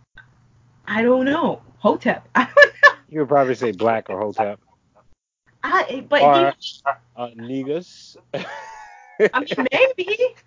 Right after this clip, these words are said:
Speaker 2: And that's what Killer Mike kept saying. "Listen here, Ne-"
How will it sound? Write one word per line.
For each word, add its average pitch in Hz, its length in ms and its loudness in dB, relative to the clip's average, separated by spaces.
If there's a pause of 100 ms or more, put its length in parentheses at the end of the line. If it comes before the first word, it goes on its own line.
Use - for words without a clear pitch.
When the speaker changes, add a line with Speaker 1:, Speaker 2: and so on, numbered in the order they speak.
(360)
Speaker 2:
And 143 140 -4
that's 165 240 -2
what 147 220 -4
Killer 147 280 0
Mike 117 280 -12
kept 101 220 -10
saying. 104 340 -10 (320)
"Listen 190 440 0
here, 175 240 -2
Ne-" 165 200 -6